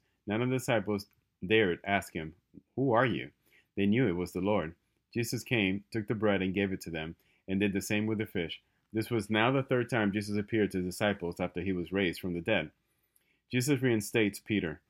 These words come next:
When they had finished eating, Jesus said to Simon Peter, "Simon, son of John, do you love me more than these?" "Yes, Lord," he said.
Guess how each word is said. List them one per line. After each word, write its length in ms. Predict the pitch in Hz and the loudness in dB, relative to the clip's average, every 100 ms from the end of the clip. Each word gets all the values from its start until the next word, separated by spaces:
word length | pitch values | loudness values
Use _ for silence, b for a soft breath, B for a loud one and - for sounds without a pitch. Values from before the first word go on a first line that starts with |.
| _ _ _ | _ _ _
When 180 | 101 104 | -2 2
they 180 | 113 127 | 4 4
had 340 | 123 107 101 | 4 2 0
finished 440 | - 175 131 98 - | 0 2 2 0 -2
eating, 380 | 131 120 90 87 | 0 2 2 0
Jesus 280 | 117 113 - | -4 -4 -2
said 200 | 107 98 | -4 -4
to 60 | |
Simon 300 | - 101 90 | -4 -2 0
Peter, 260 | 87 90 80 | -2 -4 -4
"Simon, 420 | - 147 113 82 | -2 0 0 -2
son 180 | - 104 | -2 -4
of 120 | 90 | -2
John, 320 | 113 101 82 - b b b - | -2 -2 -2 -8 b b b -2
do 80 | |
you 80 | 127 | 2
love 240 | 120 110 110 | 4 4 4
me 100 | 107 | 2
more 200 | 101 101 | 4 2
than 160 | 90 | 0
these?" 320 | 85 98 127 _ _ _ | 0 0 -2 _ _ _
"Yes, 240 | 120 147 127 | 0 2 2
Lord," 220 | 90 85 | 0 0
he 100 | 85 | -4
said. 360 | - 87 104 | -4 -4 -4